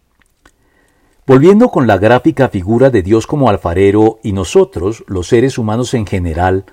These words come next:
pero los creyentes con especialidad, como vasijas de barro moldeados por Él para usos honrosos, no debemos olvidar de todos modos el contraste y la distinción entre nuestra actual condición frágil, mortal y corruptible,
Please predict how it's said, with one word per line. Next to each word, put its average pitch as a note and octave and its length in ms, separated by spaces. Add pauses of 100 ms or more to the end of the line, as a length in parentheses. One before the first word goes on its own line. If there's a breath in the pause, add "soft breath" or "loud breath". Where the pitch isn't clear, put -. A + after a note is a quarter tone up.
(380 soft breath)
pero A#2+ 160
los A#2+ 240
creyentes C3 640
con F#2+ 160
especialidad, D3+ 760 (420 soft breath)
como B2+ 260
vasijas C#3+ 480
de C#3+ 80
barro C3 320
moldeados B2 500
por D3 200
Él C3 140
para F2 260
usos C#3 340
honrosos, G#2+ 680 (420 soft breath)
no C2 160
debemos G#2+ 420
olvidar A#2 400
de C#3 100
todos C#3+ 300
modos C#3+ 300
el A#2+ 160
contraste D#3 960 (320 loud breath)
y D3+ 100
la C#3+ 120
distinción C#3 680
entre F#2 320
nuestra G#2 380
actual C#3 360
condición C#3 540
frágil, C3+ 580
mortal G2 520
y E3 60
corruptible, A#2 720